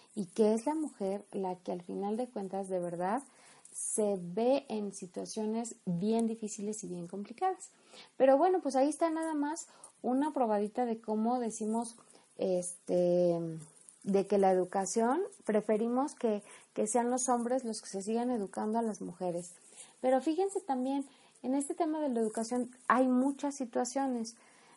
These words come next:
porque hay cosas que a todos, a hombres y mujeres, se nos hacen importantes, pero que hoy por hoy en las escuelas no, no les da lugar. Por ejemplo,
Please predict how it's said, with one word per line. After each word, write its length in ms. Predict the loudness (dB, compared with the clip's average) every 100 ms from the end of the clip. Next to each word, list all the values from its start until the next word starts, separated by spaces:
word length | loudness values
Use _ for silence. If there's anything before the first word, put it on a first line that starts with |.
| -20 4
porque 760 | 4 4 4 6 6 4 0 -6 _ _ _ _ _ -20 _ 0
hay 180 | 4 4
cosas 520 | 4 4 4 2 -2 0
que 120 | 0
a 80 | 0
todos, 500 | 2 2 2 0 0
a 80 |
hombres 280 | 0 0 0
y 40 | -2
mujeres, 400 | -4 -2 -4 -4
se 80 |
nos 180 | -6 -6
hacen 240 | -6 -4 -4
importantes, 880 | -4 -4 -4 -2 -2 -4 -10 -14 -18 -20 -20 -20 -20 -6 2
pero 360 | 4 4 2
que 140 | 0 2
hoy 120 | 2
por 180 | 2 4
hoy 180 | 4
en 100 | 2
las 140 | -2 -4
escuelas 520 | -8 -4 0 0 -2
no, 220 | -4 -4 -4
no 180 | -2
les 160 | -2 0
da 80 | -2
lugar. 360 | -2 -2 -4 -6 -20 -20 _ -4
Por 140 | 0
ejemplo, 580 | 2 2 2 2 2